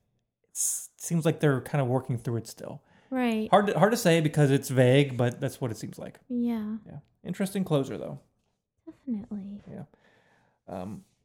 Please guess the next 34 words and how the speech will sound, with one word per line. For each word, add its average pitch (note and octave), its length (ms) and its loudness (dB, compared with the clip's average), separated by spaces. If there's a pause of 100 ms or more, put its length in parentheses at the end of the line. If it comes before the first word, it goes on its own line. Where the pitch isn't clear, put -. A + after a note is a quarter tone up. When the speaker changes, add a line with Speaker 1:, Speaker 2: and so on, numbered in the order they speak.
Speaker 1:
I D3 60 -2
was C#3+ 160 -2
about C#3+ 260 -2
to C#3 60 -8
say, C3+ 240 0
all C3+ 240 2
in C3 60 0
all, C3 120 2
what's, B2+ 260 -4
what's C#3 200 -6
your D3+ 80 2
thoughts C3+ 260 0
on C3 60 -4
the B2+ 80 0
album? B2+ 200 2
But A#2+ 100 0
I B2 100 2
know B2+ 140 2
what C3+ 100 0
your B2+ 140 -2
thoughts B2 320 -6
are. B2 240 -8 (720)
Speaker 2:
Yeah. C4 260 -4 (240)
I, F4+ 300 4 (120)
I C4+ 200 2
really B3 420 4
liked G3+ 340 0
it. G#3 80 -2
I G3+ 120 0
didn't B3+ 260 0
know A#3 140 2
what A3+ 180 -2
to A#3 100 -8
expect, G#3 600 -10